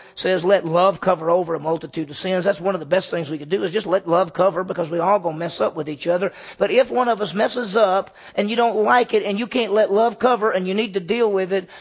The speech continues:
go directly to the person. Don't go to other people and tell them how this person did you wrong or how you don't like what they do. Go to the person directly.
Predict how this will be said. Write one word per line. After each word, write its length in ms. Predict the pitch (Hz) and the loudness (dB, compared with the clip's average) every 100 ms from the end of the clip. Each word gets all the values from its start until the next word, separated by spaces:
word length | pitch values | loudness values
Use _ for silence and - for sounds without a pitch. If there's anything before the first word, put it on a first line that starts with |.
| - 156 | -18 0
go 240 | 202 240 | 4 4
directly 500 | 254 247 214 220 226 | 4 2 2 2 -2
to 140 | - 208 | -2 -2
the 100 | 208 | -2
person. 460 | 233 247 - 185 | 0 0 0 -2
Don't 200 | 165 226 | 2 2
go 140 | 220 240 | 4 4
to 140 | 208 | 4
other 160 | 214 240 | 4 2
people 380 | 208 202 202 214 | 0 -2 -2 -4
and 100 | 196 | 2
tell 160 | 214 | 2
them 100 | 226 | 2
how 140 | 208 208 | 2 0
this 140 | 226 | 0
person 360 | - 214 226 202 | -2 -2 -2 -4
did 220 | 202 180 | -4 -4
you 120 | 208 | -2
wrong 380 | 190 180 208 202 - - | 2 4 2 0 -10 -2
or 60 | 185 | 2
how 160 | 185 | 2
you 160 | 220 226 | 0 0
don't 180 | 226 196 | 2 4
like 260 | 175 185 | 2 2
what 140 | 214 214 | -2 0
they 140 | 226 | -2
do. 420 | 202 285 185 131 - _ _ _ _ - | 0 0 0 -2 -14 _ _ _ _ -2
Go 220 | 165 196 | 2 2
to 140 | 190 202 | 2 -6
the 100 | 202 | -6
person 500 | 185 170 - 170 156 | -6 -6 -6 -6 -6
directly. 600 | 147 156 147 - - | -4 -4 -6 -10 -16